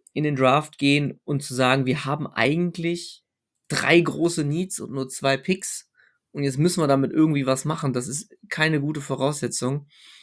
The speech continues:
Also da hoffe ich, dass noch irgendwas passiert. Denn, ähm, die O-Line, wir kommen noch auf die anderen Verpflichtungen, das macht mir weiterhin Sorgen. Und da ist auch,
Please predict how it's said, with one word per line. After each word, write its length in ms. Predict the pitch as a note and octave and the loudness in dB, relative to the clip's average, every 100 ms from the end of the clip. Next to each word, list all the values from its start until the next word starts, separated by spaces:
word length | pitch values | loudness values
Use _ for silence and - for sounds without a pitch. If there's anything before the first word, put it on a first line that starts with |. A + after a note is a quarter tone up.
| - | -12
Also 160 | - D3 | -2 2
da 160 | D#3 D#3+ | 4 4
hoffe 180 | F#3+ | 2
ich, 60 | F#3+ | -2
dass 180 | E3 D#3+ | -6 -8
noch 160 | D#3+ | -6
irgendwas 380 | D3+ E3+ D3 C#3+ | 0 0 0 -4
passiert. 580 | - C#3 - E3 G3 - _ - - - - _ _ _ _ _ _ _ _ _ _ _ _ _ - | -6 -6 0 2 2 -2 _ -20 -20 -20 -20 _ _ _ _ _ _ _ _ _ _ _ _ _ 4
Denn, 380 | D3+ D3 C#3+ | 4 6 4
ähm, 640 | C3+ C3+ C3+ C3+ C3+ C#3 - | 4 4 2 0 -2 -6 -8
die 180 | C3 - | -2 0
O-Line, 760 | C#3+ D#3 D3 C#3+ C#3+ C3+ C3 _ _ _ - | 2 4 6 6 4 0 -6 _ _ _ -4
wir 160 | C3+ | -4
kommen 200 | - D3 | -2 0
noch 100 | C#3 | 0
auf 140 | B2 B2 | -2 -4
die 120 | - | -2
anderen 220 | C3+ C3+ | 0 -2
Verpflichtungen, 540 | C3+ B2 C3+ - C3 B2 | -4 -6 -6 -2 -2 -2
das 100 | A#2+ | -2
macht 240 | B2+ - | -4 -2
mir 120 | C3 | 0
weiterhin 440 | A#2 B2+ C3+ C3 B2 | 4 4 2 -2 0
Sorgen. 420 | A#2+ B2+ C#3+ C3+ | 4 6 6 4
Und 140 | B2+ | 2
da 60 | A#2 | 2
ist 260 | - - | 2 -2
auch, 560 | - A#2 D#3 D#3+ - - | 0 6 6 6 0 -10